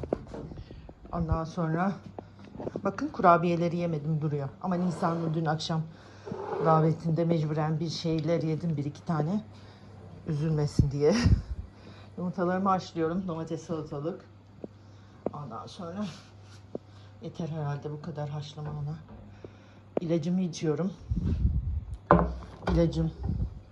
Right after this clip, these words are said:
bir kırk beş dakika sonra da yiyorum. Biliyorsunuz tiroidlerim yavaş çalışıyor diye verildi. Bakalım çalışıyor mu düzgün. Bu bir yaptığım biber tuzunu hatırlıyor musunuz bilmiyorum.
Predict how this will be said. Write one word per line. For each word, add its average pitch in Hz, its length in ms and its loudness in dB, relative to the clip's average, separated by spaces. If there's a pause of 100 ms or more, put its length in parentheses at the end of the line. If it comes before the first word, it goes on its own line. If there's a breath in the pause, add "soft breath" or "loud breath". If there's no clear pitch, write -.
(600 loud breath)
bir 151 140 -8
kırk - 260 -6
beş 160 220 -2
dakika 151 260 -4
sonra 147 400 -4
da 170 60 -2
yiyorum. 151 520 -2 (300)
Biliyorsunuz 143 520 -4 (140)
tiroidlerim 143 600 -4
yavaş 135 320 -6
çalışıyor - 540 -8
diye 131 160 -6
verildi. 135 380 -10 (640 loud breath)
Bakalım 156 400 2
çalışıyor 151 520 -2
mu 143 160 0
düzgün. 143 400 -4 (1300 loud breath)
Bu 160 320 0 (100)
bir 175 60 4
yaptığım 180 440 4
biber 180 300 6
tuzunu 185 380 0 (280)
hatırlıyor 170 440 2
musunuz 160 440 0
bilmiyorum. 175 480 -2